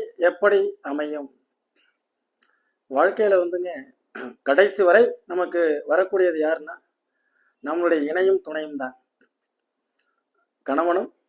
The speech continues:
மனைவியும் தான். பிள்ளைகள் பிறந்து திருமணமாகி அவர்களை ஏதோ வேறு தேசங்கள் சென்று வாழ்ந்து கொண்டிருக்கும் பொழுது, நம்முடன் கடைசி வரை தொடரும் ஒரே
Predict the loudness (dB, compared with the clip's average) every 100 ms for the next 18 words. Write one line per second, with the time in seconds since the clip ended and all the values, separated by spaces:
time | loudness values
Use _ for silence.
0 | _ _ _ -8 -4 -2 -4 -6 -8 -10
1 | _ _ _ _ _ _ _ _ -4 2
2 | 4 4 2 -4 -2 2 2 0 -4 -8
3 | _ _ _ _ _ -4 0 0 0 -2
4 | -6 -10 -14 _ _ _ _ _ -4 2
5 | 4 4 2 2 0 -2 -6 _ _ _
6 | _ 0 4 4 2 2 2 2 -2 -6
7 | -8 -12 _ _ -8 -6 -6 -10 _ _
8 | _ _ _ _ _ 2 4 6 2 -2
9 | -6 -8 -10 -10 -12 _ _ _ _ _
10 | -8 -2 0 0 -4 _ _ _ _ 0
11 | 2 2 2 4 4 2 _ _ _ 2
12 | 2 2 0 0